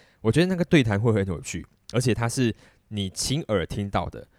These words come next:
我们不需要再透过媒体，不需要透过翻译，我们直接从这个人的声音里面得到资讯。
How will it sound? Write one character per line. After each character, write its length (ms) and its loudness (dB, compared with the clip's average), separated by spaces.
我 100 -2
们 100 0
不 120 6
需 140 2
要 60 8
再 100 6
透 180 4
过 140 4
媒 240 -2
体， 200 -6
不 120 -4
需 100 0
要 80 2
透 120 0
过 120 6
翻 300 0
译， 200 -4
我 40 -10
们 160 -6
直 220 -4
接 280 2
从 200 -4
这 160 2
个 120 2
人 120 2
的 100 -2
声 240 -2
音 140 -4
里 60 -8
面 260 -4
得 160 0
到 180 2
资 220 -8
讯。 240 -6